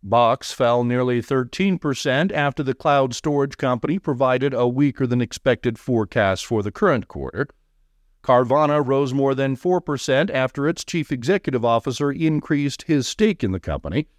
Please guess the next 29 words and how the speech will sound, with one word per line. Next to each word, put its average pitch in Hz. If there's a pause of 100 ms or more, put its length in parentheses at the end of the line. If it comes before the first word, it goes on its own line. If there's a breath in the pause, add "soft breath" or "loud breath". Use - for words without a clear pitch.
(380)
The -
car 98
seller 107
also 139
announced 123
same-day 135
vehicle 139
deliveries 131
for 156
the 151
Charlotte, 151
North 117
Carolina 131
region. 85 (1300)
H 131
P 151
fell 143
over 123
six -
percent 120
after 123
the 117
personal 127
computer 117
maker 117
reported 120
disappointing 98
quarterly 87
results. 82